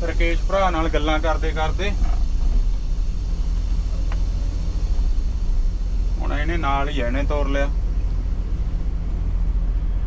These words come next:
ਬਹੁਤ ਘੈਂਟ ਬੰਦਾ ਹੈਗਾ। ਸਾਰੇ ਨਾ ਬਾਈ ਨੂੰ ਸਪੋਰਟ ਕਰੋ, TikTok ਤੇ ਹਨਾ, Insta ਤੇ, ਤੇ ਆਪਣਾ YouTube ਤੇ, ਸਾਰੇ ਕਿਤੇ ਹੀ ਉਹਦਾ ਚੈਨਲ ਹੈਗਾ ਬਾਈ ਦਾ। ਤੇ ਸਾਰੇ ਭਰਾ ਸਪੋਰਟ ਲਾਜ਼ਮੀ ਕਰੋ ਉਹਨੂੰ।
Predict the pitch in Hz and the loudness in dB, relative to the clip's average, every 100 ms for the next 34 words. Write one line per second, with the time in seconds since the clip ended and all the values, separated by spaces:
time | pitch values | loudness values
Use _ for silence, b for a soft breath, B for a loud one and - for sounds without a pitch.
0 | - 147 202 226 220 202 185 175 175 180 | 0 0 0 0 0 -2 -2 -2 0 0
1 | 190 165 180 202 220 226 226 196 185 190 | 0 0 0 0 0 0 0 0 0 0
2 | 190 - 175 180 202 180 202 214 - - | -2 -2 0 0 0 2 2 0 -2 -2
3 | B B - 143 151 - 196 196 185 - | B B 0 0 0 0 2 2 0 -2
4 | 180 185 214 196 180 - 202 190 190 180 | -2 0 0 -2 -2 -2 -2 0 0 0
5 | - - - - 165 165 170 170 160 170 | -2 0 0 0 0 0 0 0 0 -2
6 | 196 180 190 185 165 - - 202 202 196 | -2 0 0 0 0 0 0 0 0 2
7 | 202 190 175 180 - 120 131 156 151 147 | 0 0 0 0 0 0 0 0 0 0
8 | 143 - - - - - - - - - | 0 0 0 2 0 0 0 0 0 0
9 | - - - 147 160 185 185 175 165 160 | 0 0 0 0 0 2 2 0 0 0
10 | 185 175 165 170 170 139 127 135 | 2 2 0 0 0 0 0 0